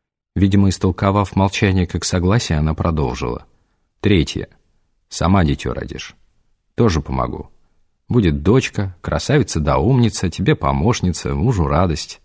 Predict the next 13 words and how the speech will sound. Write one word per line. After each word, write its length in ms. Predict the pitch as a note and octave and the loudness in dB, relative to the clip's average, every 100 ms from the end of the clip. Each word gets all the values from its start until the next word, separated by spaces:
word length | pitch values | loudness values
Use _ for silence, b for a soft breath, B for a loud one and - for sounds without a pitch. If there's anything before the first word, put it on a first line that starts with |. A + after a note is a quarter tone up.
| _ _ _ _ | _ _ _ _
Тогда 300 | - D3+ A3+ | 0 2 2
все 180 | - G3 | 2 -2
твои 200 | C#3+ B2 | 0 0
беды 320 | G#2 D#3+ E2+ | 2 2 2
и 40 | |
кончатся». 680 | C#2+ D#2 D#2 - - D#2 C#2+ _ _ _ _ _ _ _ _ _ _ _ _ | 0 -2 -2 -4 -10 -10 -14 _ _ _ _ _ _ _ _ _ _ _ _
«Вы 260 | - C#2+ D2+ | -8 -2 -2
это 360 | C#2+ - C#2 C#2 | -2 -4 -6 -6
серьезно 560 | - C#2+ D2+ F2+ C2+ | -6 -4 -2 -2 -4
говорите?» — 600 | B1+ B1+ - - - - _ _ - | -4 -6 -6 -8 -12 -18 _ _ -12
тихо 260 | - - | -10 -8
спросила 500 | D2 - - - B1+ | -10 -8 -8 -6 -6
Наташа. 500 | B1+ A1 - - - | -6 -8 -12 -14 -14